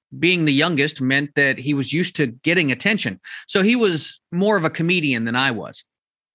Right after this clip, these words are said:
I loved hitting a baseball, but grounders gave me fits.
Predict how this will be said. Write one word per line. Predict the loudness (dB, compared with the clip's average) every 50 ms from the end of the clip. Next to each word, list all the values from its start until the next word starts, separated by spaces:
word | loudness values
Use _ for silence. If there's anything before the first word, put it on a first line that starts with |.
| _ 0
I | 2 2
loved | 4 4 4 4 2 0 0
hitting | 0 2 2 2 2 2 0
a |
baseball, | 0 0 0 -2 -2 -4 -6 -4 -4 -4 -4
but | -4 -6 -6 -4
grounders | -2 0 0 2 2 0 0 -2 0
gave | 0 -2 -2 0
me | -2 -2 -4
fits. | -2 -2 -2 -2 -2 -6 -12